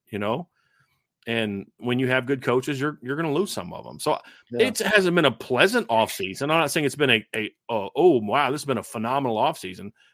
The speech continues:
Speaker 1: but it ha-, I don't, I wouldn't say it's been tumultuous. And, and he's talking, and then you look at the first year, you know, the
Speaker 2: The
Speaker 1: bad
Speaker 2: first
Speaker 1: loss to
Speaker 2: year.
Speaker 1: Marshall and Stanford. That was rough, you know, but, like, you know, go, go look at Dabo's first year at Clemson.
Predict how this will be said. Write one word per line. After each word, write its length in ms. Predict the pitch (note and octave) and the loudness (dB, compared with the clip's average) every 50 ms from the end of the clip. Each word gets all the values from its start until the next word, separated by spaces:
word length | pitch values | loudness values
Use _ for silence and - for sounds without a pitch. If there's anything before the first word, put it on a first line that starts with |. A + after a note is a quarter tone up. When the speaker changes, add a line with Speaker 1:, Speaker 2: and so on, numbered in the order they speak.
| _ _ | _ _
Speaker 1:
but 140 | - F3+ F#3 | -2 -2 0
it 60 | E3+ | 0
ha-, 140 | F3+ E3+ - | 0 0 0
I 100 | - D#3+ | 0 0
don't, 120 | F3 F#3 - | 0 0 0
I 80 | D#3+ | 2
wouldn't 160 | F3+ F#3+ F3 | 2 2 2
say 80 | - E3+ | 0 -4
it's 80 | C#3+ - | -6 -4
been 220 | - C3 A2+ G#2+ | -4 -4 -4 -6
tumultuous. 1000 | - - - A2+ G#2 G#2 B2+ F#3 F#3+ - - - - - F#2 C3 - - - - _ _ _ _ _ _ _ _ _ _ _ _ - - | -8 -8 -6 -4 -2 0 -2 -2 -2 -6 -12 -18 -16 -16 -14 -14 -14 -14 -14 -16 _ _ _ _ _ _ _ _ _ _ _ _ -4 -2
And, 260 | B2 B2 A#2 A2 A#2 | -2 -2 -2 -2 -2
and 140 | B2+ B2+ C3 | -2 -2 -2
he's 100 | A#2+ - | -2 0
talking, 260 | - D#3+ C#3 A#2+ C#3 | 0 0 0 0 0
and 120 | D3 D3 | -2 -2
then 60 | C#3+ C#3+ | -2 -2
you 80 | C#3+ | -2
look 120 | D3 C#3+ B2+ | -2 -2 -2
at 40 | B2+ | -2
the 80 | A#2+ | -6
first 360 | - - C#3 B2 G#2+ - - | -4 0 -2 -2 -2 -4 -6
year, 360 | - G#3 F#3 C#3+ C3 C3 B2+ F#2 | -2 0 2 4 4 4 4 2
you 100 | A#2+ A#2+ | 0 -6
know, 60 | G#2+ | -6
the 100 | G#2 G#2 | -6 -4
Speaker 2:
The 80 | - | -4
Speaker 1:
bad 120 | C#3 A2+ G#2 | -2 0 0
Speaker 2:
first 140 | F#3 F3 F3+ | 0 0 0
Speaker 1:
loss 140 | F#2+ F#2 | -4 -6
to 60 | - G#2 | -6 -4
Speaker 2:
year. 60 | A2 A2+ | 0 2
Speaker 1:
Marshall 300 | A#2+ B2+ B2+ A#2 - A#2 | 2 2 2 0 -2 -8
and 100 | G#2 G2 | -8 -4
Stanford. 300 | - B2+ C3 C3+ D3+ E3 | -2 -2 -2 -2 -2 -4
That 100 | G#3+ C4 | -4 -4
was 140 | E4 G3 | -4 -2
rough, 440 | A#2 A2+ A2+ B2 D#3+ G#3+ - - - _ _ _ _ _ _ _ _ _ _ _ _ - | 0 2 4 4 4 2 -2 -8 -20 _ _ _ _ _ _ _ _ _ _ _ _ -2
you 80 | B2 | 2
know, 240 | A#2+ A#2+ C3+ D3+ E3+ | 2 4 4 2 2
but, 160 | C#3 C3+ A#2+ | 2 0 2
like, 400 | G#2+ C3 B2 A#2+ A#2 A2+ - - - _ _ _ _ _ _ _ _ _ _ _ _ _ _ _ _ - - - | 2 4 2 2 0 -2 -6 -18 -20 _ _ _ _ _ _ _ _ _ _ _ _ _ _ _ _ -20 -16 -10
you 60 | G#2 | -6
know, 140 | A2 C3 C3 | -6 -6 -2
go, 160 | A2 A#2+ A#2+ | -2 -2 -2
go 240 | - A#2 A2 B2+ D3 | -2 2 4 4 6
look 180 | E3 F#3 F3+ | 6 6 4
at 80 | - E3 | 2 2
Dabo's 420 | B2+ C#3 D3+ F#3+ G#3+ G3+ E3 C#3 - | 4 6 6 6 6 4 2 2 0
first 260 | - D3 C#3+ D3 - | 0 -2 -2 0 0
year 120 | - E3 D3+ | 0 -2 -2
at 60 | - | -2
Clemson. 520 | - - D#3 G#3+ B3+ - - F2 - - | 0 0 0 0 0 -4 -8 -12 -14 -18